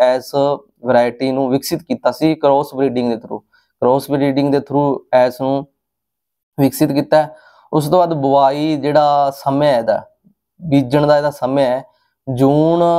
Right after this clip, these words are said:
ਦਾ ਜਿਹੜਾ ਅੰਤ ਦਾ, ਅ, ਸਪਤਾਹ ਹੁੰਦਾ, ਉੱਥੋਂ ਲੈ ਕੇ ਜੁਲਾਈ ਦੇ ਮੱਧ ਤੱਕ ਇਹਨੂੰ ਆਪਾਂ ਲਾ ਸਕਦੇ ਹਾਂ ਪਨੀਰੀ ਦੇ ਰੂਪ ਦੇ ਵਿੱਚ।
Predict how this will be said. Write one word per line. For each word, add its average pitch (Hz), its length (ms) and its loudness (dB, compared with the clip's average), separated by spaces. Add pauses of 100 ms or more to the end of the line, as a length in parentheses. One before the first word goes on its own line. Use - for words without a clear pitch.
(260)
ਦਾ 147 180 4
ਜਿਹੜਾ 151 220 0 (140)
ਅੰਤ 147 160 -6
ਦਾ, 151 420 2 (720)
ਅ, 127 200 4
ਸਪਤਾਹ 147 460 2
ਹੁੰਦਾ, 139 340 0
ਉੱਥੋਂ 135 260 -2
ਲੈ 131 140 2
ਕੇ 135 120 -4
ਜੁਲਾਈ 127 440 0
ਦੇ 139 260 -2
ਮੱਧ 131 400 -4
ਤੱਕ 139 260 -2
ਇਹਨੂੰ 127 240 0
ਆਪਾਂ 139 340 0 (440)
ਲਾ 131 300 4
ਸਕਦੇ 113 340 -6
ਹਾਂ 107 80 -2
ਪਨੀਰੀ 117 380 -2
ਦੇ 113 160 0 (260)
ਰੂਪ 120 220 0
ਦੇ 120 120 0
ਵਿੱਚ। 120 260 -2